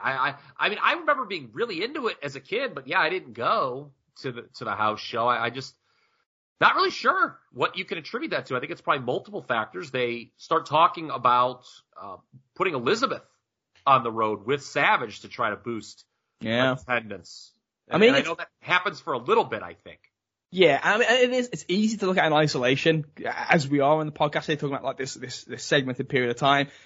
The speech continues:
Speaker 2: But again, this is coming off a very dull nineteen ninety, a disastrous WrestleMania period with the Slaughter angle.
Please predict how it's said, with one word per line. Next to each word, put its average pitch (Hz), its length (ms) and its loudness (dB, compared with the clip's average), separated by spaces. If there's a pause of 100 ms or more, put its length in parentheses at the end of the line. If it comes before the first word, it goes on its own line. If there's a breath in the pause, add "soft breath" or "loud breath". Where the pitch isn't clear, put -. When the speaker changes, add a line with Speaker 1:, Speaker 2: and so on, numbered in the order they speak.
(200 loud breath)
Speaker 2:
But 175 100 4
again, 147 320 4 (300 soft breath)
this 156 180 -2
is 202 120 -2
coming 165 200 0
off 147 120 -2
a 156 60 -4
very 151 500 4
dull 151 200 6
nineteen 139 480 0
ninety, 131 440 -4
a 135 60 -4
disastrous 131 760 -2
WrestleMania 127 600 0
period 123 280 4
with 120 120 -4
the 135 60 -6
Slaughter 127 400 2
angle. 123 360 0